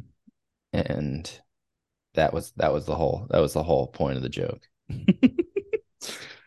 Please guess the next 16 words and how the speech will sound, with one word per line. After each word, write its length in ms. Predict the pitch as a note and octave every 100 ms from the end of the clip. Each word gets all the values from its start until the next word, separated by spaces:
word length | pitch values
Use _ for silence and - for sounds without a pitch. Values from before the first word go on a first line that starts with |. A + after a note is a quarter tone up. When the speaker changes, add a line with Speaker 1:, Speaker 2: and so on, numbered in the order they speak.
| _
Speaker 1:
It's, 260 | A2 G2+ -
it's 180 | A#2+ A2+
Speaker 2:
Um, 120 | G2
Speaker 1:
a, 40 | G2
it's 140 | A#2 A#2+
a 60 |
common 480 | - - C#3+ B2+ F#2+
joke, 280 | G#2 G#2+ F#2+
actually, 520 | D2 - - D2+ C#2+
to, 240 | - F#2 - -
to 100 | F#2+
talk 260 | G2+ F#2 F2
about 280 | F2 E2+
how 100 | -
many, 320 | E2 D2+ D2 - -
uh, 320 | E2+ D2 C#2+